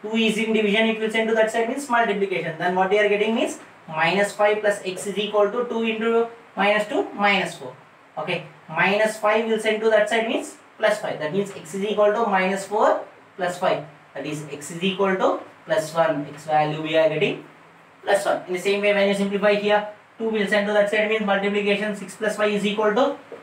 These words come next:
okay, four into two, eight. Okay, six, uh, plus six will send to that side means minus. So then y is equal to eight minus six, that is y is equal to two. That means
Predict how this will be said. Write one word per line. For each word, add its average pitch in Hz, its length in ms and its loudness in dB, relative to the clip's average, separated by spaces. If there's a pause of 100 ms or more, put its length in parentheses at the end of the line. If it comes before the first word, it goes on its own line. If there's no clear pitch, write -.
(240)
okay, 185 220 -2
four 190 160 4
into 202 260 2
two, 233 220 0 (260)
eight. 165 320 -2 (340)
Okay, 180 180 -4
six, 220 280 -2
uh, 202 100 4
plus 190 200 2
six 220 180 -8
will 208 140 0
send 202 180 2
to 214 80 2
that 196 160 4
side 208 160 0
means 254 200 -2
minus. 170 340 0
So 156 100 -8
then 156 280 -4 (300)
y 151 100 4
is 185 220 -2
equal 202 260 2
to 226 180 0 (220)
eight 160 200 -8
minus 180 360 0
six, - 280 -6 (180)
that 151 120 -6
is 139 160 -6
y 151 80 2
is 170 240 -2
equal 180 280 2
to 233 180 2 (300)
two. 135 140 -6 (160)
That - 140 -8
means 180 240 -4